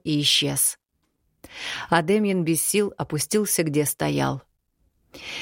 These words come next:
«Его величеству сейчас не до чужих проблем». Ничего он сейчас делать для Денис не станет, да и вообще не станет. Потенциальный отец воздушника мертв, герцогиня беременна,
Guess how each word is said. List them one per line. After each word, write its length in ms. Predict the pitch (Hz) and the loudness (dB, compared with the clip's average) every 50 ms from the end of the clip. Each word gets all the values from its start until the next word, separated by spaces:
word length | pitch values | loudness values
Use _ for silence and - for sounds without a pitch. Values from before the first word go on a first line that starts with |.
| - - - - | -12 -10 -2 2
«Его 260 | 160 160 175 202 240 | 2 4 4 4 4
величеству 580 | 226 208 185 185 208 - - 180 160 - - | 4 4 2 2 0 -2 -2 -2 -2 -2 -2
сейчас 480 | 160 - - 156 - - 180 175 160 - | -2 -2 -2 0 2 2 2 2 2 0
не 140 | 175 165 160 | 0 0 0
до 100 | 151 147 | 0 0
чужих 440 | - - 165 143 143 180 170 - - | 0 2 2 2 2 2 0 0 -2
проблем». 580 | - 160 151 143 139 143 143 143 139 139 135 - _ _ _ _ _ _ _ _ | -2 0 0 0 0 0 0 0 0 -2 -4 -8 _ _ _ _ _ _ _ _
Ничего 380 | - 190 180 - - 196 185 208 | 2 2 4 4 2 2 4 4
он 120 | 214 208 | 4 2
сейчас 420 | 185 - 190 165 - 185 180 165 147 | 2 0 0 2 2 2 2 2 2
делать 360 | 151 160 185 180 180 170 147 | 2 2 4 4 4 2 2
для 140 | 151 160 156 | 2 0 2
Денис 440 | 139 151 156 165 170 180 170 - - | 2 2 2 4 2 2 2 0 2
не 140 | 165 156 | 2 2
станет, 560 | 147 - - - 170 160 151 143 139 135 - _ _ - - - - - - - | 2 0 2 2 2 2 2 -2 -4 -8 -12 _ _ -20 -18 -18 -18 -10 0 2
да 80 | 196 | 4
и 80 | 226 226 | 4 6
вообще 400 | 220 220 214 - - - 226 196 | 4 2 2 2 2 4 4 4
не 100 | 175 151 | 2 0
станет. 500 | - - - 151 147 147 - - - - _ _ - - - - - _ | -2 -4 -4 -6 -6 -6 -8 -12 -14 -20 _ _ -20 -20 -20 -20 -6 _
Потенциальный 640 | - 170 - 170 170 - - 180 170 170 170 165 165 | -2 0 2 2 2 2 4 4 4 4 4 2 0
отец 480 | - - 165 - - 175 170 160 - - | -2 -2 -4 -2 0 2 2 2 2 0
воздушника 680 | 156 160 143 139 147 170 170 - - 151 139 - 151 147 | 0 0 0 0 0 0 0 -2 -4 -4 -2 0 2 2
мертв, 460 | 147 180 208 202 185 - - - - _ - - - - - - _ | 4 4 4 2 0 -4 -10 -14 -16 _ -20 -20 -20 -20 -20 -8 _
герцогиня 580 | 175 175 190 170 - - 196 190 226 220 190 160 | 2 2 2 2 2 0 0 2 2 2 2 2
беременна, 600 | 139 151 151 175 214 220 196 180 175 175 165 | 2 2 4 4 4 4 2 0 0 -2 -4